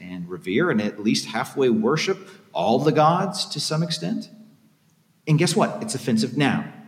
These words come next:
when we are expected to bless and endorse every lifestyle and value no matter what, and to make an absolute claim like this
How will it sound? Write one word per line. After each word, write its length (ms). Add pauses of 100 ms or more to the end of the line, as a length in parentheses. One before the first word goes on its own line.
(600)
when 200
we 180
are 180
expected 680
to 100
bless 720
and 140
endorse 840 (280)
every 280
lifestyle 760
and 160
value 580
no 160
matter 300
what, 460
and 140
to 80
make 600
an 80
absolute 540
claim 240
like 300
this 560